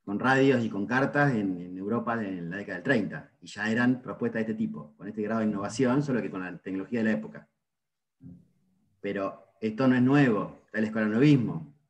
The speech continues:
está el pensamiento freiriano, está lleno de, de perspectivas que van contra la lógica, digamos, justamente, como dice Freire, bancaria. Y lo que vos decís, la, la, la evaluación sumativa, la que mira solamente el resultado, eh,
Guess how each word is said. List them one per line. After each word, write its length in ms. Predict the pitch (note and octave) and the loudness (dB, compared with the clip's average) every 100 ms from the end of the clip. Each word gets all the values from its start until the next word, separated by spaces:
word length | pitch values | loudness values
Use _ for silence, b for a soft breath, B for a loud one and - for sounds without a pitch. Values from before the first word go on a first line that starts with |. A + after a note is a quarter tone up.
| _ _ _ _ _ _ _ _ - | _ _ _ _ _ _ _ _ -18
está 220 | - A#2 | -6 -4
el 40 | |
pensamiento 320 | A2 A2+ A2+ A2 | -2 0 0 0
freiriano, 680 | G2+ A#2 C#3+ B2 F2+ E2+ - _ _ _ | 0 4 4 4 2 -6 -14 _ _ _
está 80 | G#2+ | -16
lleno 380 | - C#3 D3+ A2 | 0 4 4 4
de, 180 | F#2 E2+ | -2 -6
de 100 | F2+ | -10
perspectivas 540 | G2 F2 - A2 A#2 | -14 -16 -4 -2 -2
que 380 | F#2+ F2+ E2 - | -4 -10 -10 -8
van 260 | G#2 A2+ G#2+ | -2 0 0
contra 380 | G#2 F2+ F#2 | -2 -4 -6
la 60 | F#2 | -6
lógica, 360 | G#2 G#2+ F#2+ F#2+ | -8 -10 -10 -8
digamos, 440 | F#2+ G2 F#2+ - _ | -6 -8 -10 -14 _
justamente, 840 | G2 G#2 G#2 G2+ G2 F2+ E2+ E2 _ _ _ _ _ _ | -10 -6 -4 -4 -6 -6 -8 -12 _ _ _ _ _ _
como 220 | - G#2 G#2+ | -6 -2 0
dice 580 | G#2+ A2+ G2+ F#2+ F#2 | 2 2 0 0 -4
Freire, 280 | F2 A2+ G#2+ | -2 0 0
bancaria. 680 | G2+ G2 G#2+ F2 F2 E2 - _ _ _ _ _ _ _ _ G2 | 0 -2 -2 -2 -4 -8 -12 _ _ _ _ _ _ _ _ -12
Y 160 | G2 | -8
lo 120 | G2 | -6
que 80 | F2 | -2
vos 140 | A2+ C3+ | 2 4
decís, 360 | C3 D3+ C#3 | 4 6 4
la, 220 | A2 F#2 | 4 0
la, 300 | F2 F2 E2+ | -4 -8 -10
la 80 | E2+ | -12
evaluación 360 | F2 F#2 A#2+ B2 | -12 -8 -2 2
sumativa, 640 | C3 B2 C#3+ C3+ B2+ C#3+ | 2 4 4 4 4 2
la 160 | A2 F2 | 0 -2
que 120 | F2 | -4
mira 280 | G#2 A2+ G#2+ | -2 0 0
solamente 360 | G#2+ G#2+ A2 | -2 0 0
el 60 | G#2+ | 0
resultado, 800 | G#2+ A2 C3+ B2 B2 E3 E3+ b b b b _ - | -6 -4 0 2 2 0 -2 b b b b _ -12
eh, 320 | F2 E2+ | -8 -8